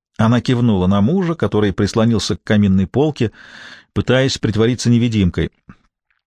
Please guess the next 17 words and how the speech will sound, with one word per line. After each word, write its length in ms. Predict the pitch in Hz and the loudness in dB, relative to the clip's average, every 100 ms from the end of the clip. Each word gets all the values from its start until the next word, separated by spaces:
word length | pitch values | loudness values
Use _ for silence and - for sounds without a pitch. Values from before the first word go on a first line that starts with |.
| _ - | _ -8
«Вы? 500 | 90 120 190 196 107 _ _ _ _ _ _ | -2 0 0 -2 -6 _ _ _ _ _ _
А 140 | 104 | -6
что 160 | - 208 | -2 -4
случилось?» — 460 | 196 214 - 117 90 | -2 -4 -2 -2 -2
спросила 380 | 113 107 107 107 | -4 -2 -2 0
Клара. 340 | 110 87 - _ _ _ _ - - _ _ _ _ _ _ _ _ _ | -2 -2 -6 _ _ _ _ -20 -20 _ _ _ _ _ _ _ _ _
«Не 180 | 90 110 | 0 2
забывайте, 600 | 110 139 170 170 101 - | 2 2 2 2 0 -2
что 180 | 85 107 | -4 -2
я 160 | 139 202 | 0 0
был 200 | 175 170 | 0 0
молод», — 560 | 147 101 87 - - _ _ - | 0 -2 -4 -10 -20 _ _ -4
напомнил 460 | 95 - 95 87 90 | -2 0 0 0 0
он 80 | |
ей, — 180 | 87 80 - | 0 -4 -4
«и 140 | 120 | 0
влюблен, 640 | 175 208 180 107 85 76 | 0 2 0 0 0 -4